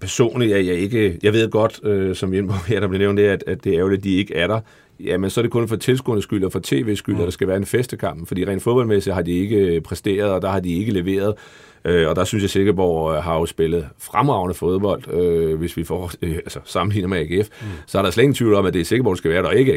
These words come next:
Speaker 1: G F. Altså, fordi de har ikke spillet til at være i top seks. Så, øhm, så alt andet lige, så kan det godt være, at de har nogle, nogle, nogle fans, og der er noget historik om klubben og alle de her ting, og der altid er noget røre i, i den der andedam der.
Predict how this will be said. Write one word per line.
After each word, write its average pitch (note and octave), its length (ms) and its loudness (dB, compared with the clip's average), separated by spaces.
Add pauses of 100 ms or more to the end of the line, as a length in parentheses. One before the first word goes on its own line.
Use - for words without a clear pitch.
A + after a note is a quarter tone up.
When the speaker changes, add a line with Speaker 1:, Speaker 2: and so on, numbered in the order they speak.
(160)
Speaker 1:
G C#2+ 60 -8
F. - 80 -18 (120)
Altså, E2 160 -6
fordi E2+ 220 -4
de F2+ 100 -2
har D#2+ 80 2
ikke A#2 140 0
spillet C3 340 4
til A2 100 -2
at E2+ 100 0
være E2 160 -4
i F2 40 -6
top - 220 -10
seks. - 320 -12 (560)
Så, F#2 340 4
øhm, C#2 460 2 (840)
så A2+ 120 -2
alt A#2+ 160 2
andet C3 220 2
lige, A#2 220 2
så B2 120 0
kan B2 60 2
det A2 80 0
godt A#2 100 2
være, A2+ 60 4
at A2 60 2
de G#2+ 60 2
har G#2+ 100 2
nogle, G2 280 0
nogle, F2+ 240 -2
nogle F2+ 180 -4
fans, G#2 440 -2
og G#2 80 -2
der G2 60 -4
er G2+ 140 0
noget G2 160 -2
historik F#2+ 380 -4
om G2+ 100 -2
klubben B2+ 340 -4
og F#2+ 80 -2
alle G2 100 -2
de G#2+ 60 -2
her F#2+ 100 0
ting, G2+ 240 0
og F2+ 60 -4
der F2+ 60 -2
altid F#2 220 -4
er F#2 40 -4
noget E2+ 200 -2
røre G2 420 0
i, F#2 60 -2
i F2 160 -4
den F#2 160 -2
der F#2 100 -2
andedam F#2 400 -4
der. F#2 180 -2